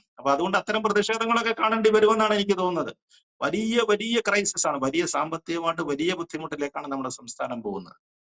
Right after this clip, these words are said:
അപ്പൊ ഇതിനെ നമ്മള് മ-, മറ്റേ ആർഗ്യുമെന്റ്, ഇപ്പൊ മറ്റുണ്ടായിരിക്കുന്ന മറ്റൊരു പ്രശ്നം മുമ്പേ വിജയ് സൂചിപ്പിച്ചത് തന്നെയാണ്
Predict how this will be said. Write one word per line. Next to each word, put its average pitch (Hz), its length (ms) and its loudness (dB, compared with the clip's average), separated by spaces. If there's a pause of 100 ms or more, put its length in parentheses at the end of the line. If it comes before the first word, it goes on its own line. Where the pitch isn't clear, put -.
(1120)
അപ്പൊ 131 180 0
ഇതിനെ 165 180 4
നമ്മള് 180 280 6 (220)
മ-, - 260 -20
മറ്റേ 147 260 0
ആർഗ്യുമെന്റ്, 175 460 2
ഇപ്പൊ 139 260 0
മറ്റുണ്ടായിരിക്കുന്ന 175 760 -2
മറ്റൊരു 190 200 -4
പ്രശ്നം 185 280 -6
മുമ്പേ 180 200 -6
വിജയ് 170 220 -2
സൂചിപ്പിച്ചത് 170 600 -4
തന്നെയാണ് 139 400 -6